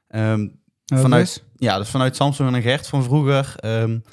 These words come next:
Speaker 1: heb je dus Van Leemhuizen, eh, de burgemeester, en Alberto.
Speaker 2: Mhm.
Speaker 1: Die zijn een clubje of een, een, een groepje is daaruit ontstaan.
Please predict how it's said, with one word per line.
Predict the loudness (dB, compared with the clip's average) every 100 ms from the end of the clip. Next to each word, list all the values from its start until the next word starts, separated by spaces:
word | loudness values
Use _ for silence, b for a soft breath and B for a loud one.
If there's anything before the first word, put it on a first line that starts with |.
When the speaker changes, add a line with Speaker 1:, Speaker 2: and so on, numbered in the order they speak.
| b b b b
Speaker 1:
heb | -4 -2
je | -2
dus | -2
Van | 0 0
Leemhuizen, | 2 2 2 2 0 -2 -4 -6
eh, | -6 -6
de |
burgemeester, | -2 0 0 0 -2 -4 -6 -6 -8 -16 _ -4
en | 0
Alberto. | 2 0 0 -2 0 0 -2 0
Speaker 2:
Mhm. | 4
Speaker 1:
Die | 4 4
zijn | 2 0
een | -2
clubje | -2 -4 -4 -6 -4
of | -4
een, | -6
een, | -6 -8
een | -8 -6
groepje | -6 -6 -4 -4 -6 _ -10
is | -2
daaruit | 0 0 0
ontstaan. | -4 -2 -2 -2 -6